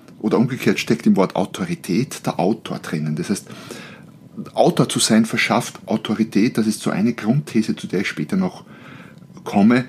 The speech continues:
speziell für Menschen, die, äh, sich als Experte, Exper-, Expertin positionieren wollen. Eine Personal Brand, wie man so schön sagt, eine Ich-Marke aufbauen, ist ein Buch, ähm, ein sehr, sehr,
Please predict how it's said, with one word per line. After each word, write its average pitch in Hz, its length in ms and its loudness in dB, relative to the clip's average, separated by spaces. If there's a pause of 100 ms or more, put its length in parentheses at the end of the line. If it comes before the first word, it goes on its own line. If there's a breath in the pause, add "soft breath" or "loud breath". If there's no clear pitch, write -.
(160 loud breath)
speziell 120 500 2
für 127 240 0
Menschen, 117 580 2
die, 101 380 4
äh, 98 360 2
sich - 640 -2
als 92 260 0
Experte, - 420 -2
Exper-, - 300 -6
Expertin 104 580 0
positionieren 104 560 2
wollen. 107 300 4 (280 loud breath)
Eine 101 140 2
Personal 104 560 2
Brand, 98 420 2
wie 120 80 2
man 117 140 0
so 107 100 -2
schön 107 220 4
sagt, - 400 -2
eine 87 160 0 (180)
Ich-Marke - 720 -2
aufbauen, - 460 2 (560 loud breath)
ist - 340 -4
ein 95 140 0
Buch, - 400 2 (680 loud breath)
ähm, 80 640 4 (800)
ein 87 120 0
sehr, 85 260 2
sehr, 78 320 -2